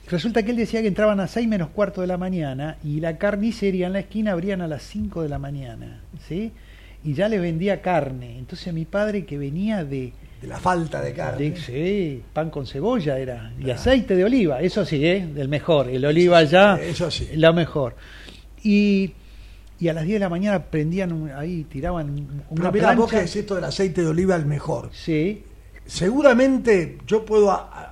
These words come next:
Speaker 2: a-, afirmar, sin ser un especialista, que del año mil novecientos cuarenta y ocho a hoy, en la Argentina el aceite de oliva ha mejorado
Speaker 1: Ah,
Speaker 2: muchísimo.
Speaker 1: sí, sí, sí, sí, sí,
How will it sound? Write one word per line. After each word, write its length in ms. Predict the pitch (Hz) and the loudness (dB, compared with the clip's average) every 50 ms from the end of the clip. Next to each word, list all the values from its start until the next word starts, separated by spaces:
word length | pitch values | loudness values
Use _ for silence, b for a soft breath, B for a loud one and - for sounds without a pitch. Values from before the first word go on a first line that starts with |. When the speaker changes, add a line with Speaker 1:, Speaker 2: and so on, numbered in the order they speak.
| - - | -10 -6
Speaker 2:
a-, 60 | - | -6
afirmar, 540 | 143 - 185 180 165 180 185 226 233 240 208 | -6 -4 -4 -4 -4 -2 2 2 2 2 2
sin 200 | - 165 156 139 | -2 -6 -8 -6
ser 160 | - 190 180 | -6 -6 -6
un 100 | 180 165 | -6 -8
especialista, 800 | 156 139 - 143 - - 147 147 170 190 180 - - 143 - - b b b b b b b b | -8 -10 -10 -14 -12 -10 -8 -6 -6 -8 -10 -12 -14 -16 -16 -18 b b b b b b b b
que 140 | - 170 165 | -6 -6 -4
del 140 | 170 190 208 | 0 2 2
año 260 | 202 185 170 156 156 | 2 2 2 0 0
mil 200 | 185 214 233 233 | 0 0 2 2
novecientos 500 | 202 185 175 - - 185 185 165 175 - | 2 2 0 0 0 -2 -2 -2 -4 -4
cuarenta 340 | - 160 170 180 170 165 160 | -4 -4 -4 -4 -4 -4 -4
y 60 | 156 | -4
ocho 200 | 151 139 - 147 | -4 -4 -4 -4
a 40 | 139 | -4
hoy, 320 | 151 185 208 214 220 233 - | -2 -2 -2 -2 -4 -8 -10
en 120 | 143 151 | -8 -6
la 80 | 175 196 | -6 -6
Argentina 500 | 202 147 160 151 135 - 196 190 185 170 | -6 -6 -8 -10 -8 -6 -6 -6 -6 -6
el 60 | 147 | -8
aceite 360 | 131 - - 170 165 - 160 | -8 -8 -8 -8 -8 -8 -8
de 60 | 135 | -10
oliva 320 | 139 151 160 156 151 143 143 | -8 -6 -6 -6 -6 -8 -10
ha 20 | |
mejorado 440 | 143 139 127 - 143 147 156 160 156 | -10 -10 -8 -6 -2 0 2 2 4
Speaker 1:
Ah, 120 | 151 170 185 | 4 4 4
Speaker 2:
muchísimo. 280 | 180 - 208 165 156 156 | 4 4 2 0 0 0
Speaker 1:
sí, 500 | 113 - - 151 151 156 160 151 139 131 - | -2 -2 -4 -2 -2 -2 -2 -2 -4 -6 -6
sí, 220 | - - 170 160 | -4 -4 -2 -2
sí, 0 | |
sí, 240 | - - 151 151 131 | -2 -4 -6 -6 -6
sí, 140 | - - | -6 -6